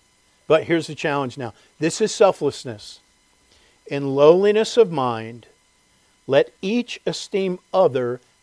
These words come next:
better than themselves." Now, next week, or next, in the next verse, I believe, the next few verses, he's gonna tell us, he's gonna give us the best example. He's, he's saying, "Let this mind be in you, which was in Christ Jesus." He's gonna give us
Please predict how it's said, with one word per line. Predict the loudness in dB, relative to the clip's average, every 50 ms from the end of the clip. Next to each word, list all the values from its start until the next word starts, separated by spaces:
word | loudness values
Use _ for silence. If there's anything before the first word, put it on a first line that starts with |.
| _ _ -4
better | 0 2 4 6 6 6 6 4 0 _ _ _ _ _ _ _ _ _ _ _ -6
than | -2 -2 -2 -2
themselves." | -2 -8 -8 -8 -6 -6 -6 -6 -6 -10 -14 _ _ -20 -20 -20 _ _ _ _ _ _ _ _ _ _ _ _ -6
Now, | -4 -4 -4
next | -2 -2 -2 -2 -2 -6 -6
week, | -2 2 2 2 2 0 -4 -12
or | -12 -10
next, | -10 -10 -10 -14 -14 -8 -8 -8 -6 -6
in | -6 -4 -4
the | -2
next | -4 -4 -4 -6
verse, | -4 0 2 2 2 2 0
I | 0
believe, | 0 0 -2 0 0 0 -2 -4 -8 _ _ _ _ _ _ _
the | -12 -10
next | -10 -10 -10
few | -8 -6 -4 0
verses, | 0 0 0 0 -2 -8 -10 -10 -12 _ _ _ _ _ _ _
he's | -2 -2 -2 0
gonna | -2 -2 -2 -2
tell | -4 -2 -2 0 0
us, | 0 -2 -2 -6 -18 -20 -20 _ _ _ _ _ _ _
he's | -8 -2
gonna | -2 0 4
give | 4 4 4
us | 2 -2
the | -4 -4
best | 0 0 -2 -2 -4 -10
example. | -8 -4 -4 -4 -4 -4 -6 -8 -14 -14 -14 -18 _ _ _ _ _ _ _ _ _ _ _ _ _ _ _ _ _ _ _ _
He's, | -10 -10 -10 -10 -14 -14
he's | -14 -14 -6
saying, | -2 -2 -2 0 -2
"Let | -2 0 2 2 2 2 2
this | 0 0 0 0 -4
mind | -4 -2 -2 -2 -2 -4 -6
be | -6 -4 -4
in | -4 -4 -4 -4
you, | -4 -4
which | -4 -6 -6 -6
was | -6 -8 -6 -6
in | -6 -8 -8 -8
Christ | -8 -6 -4 -4 -4 -4 -8 -10
Jesus." | -8 -8 -8 -8 -8 -10 -10 -10
He's | -12 -16 -16 -12
gonna | -8 -6 -4 -4
give | -2 -2
us | -2 -4 -6 -10